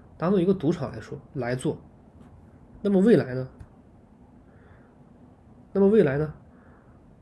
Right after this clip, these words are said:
呃，<clears throat> 中国呢，它将会成为新的一个全球投资者的天堂。以前是美国，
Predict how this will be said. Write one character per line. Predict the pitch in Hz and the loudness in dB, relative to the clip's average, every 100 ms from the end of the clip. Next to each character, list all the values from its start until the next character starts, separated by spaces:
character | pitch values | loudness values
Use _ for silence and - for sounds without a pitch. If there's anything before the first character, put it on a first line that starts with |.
| - - - - - | -20 -20 -20 -20 -10
呃， | 147 139 135 143 - - - | -6 -4 -4 -6 -12 -12 -4
<clears throat> | 139 139 - - - - - | -2 -2 -6 -20 -20 -20 -4
中 | - 190 | 4 4
国 | 147 120 | 4 -2
呢， | 120 - - - | -8 -12 -20 -8
它 | - | -4
将 | 151 151 156 | -2 0 0
会 | 147 | -2
成 | - - 135 147 | -4 -6 -2 0
为 | 131 120 135 - - - - - - _ - - - | 0 -4 -10 -14 -20 -20 -20 -20 -20 _ -20 -20 -20
新 | - - 233 | -8 -2 0
的 | 190 | 0
一 | 113 127 | 0 -2
个 | 127 127 | -4 -6
全 | - - 127 165 | -12 -10 -4 -4
球 | - 120 | -4 -6
投 | 131 - 113 | -6 -8 -8
资 | 131 127 | -6 -6
者 | - | -8
的 | 123 | -14
天 | - 156 147 | -6 -4 -4
堂。 | - - - - - - - | -8 -18 -20 -20 -20 -20 -14
以 | 139 | -8
前 | 123 139 | -4 -2
是 | 160 | -2
美 | 113 | -4
国， | 104 135 | -6 -12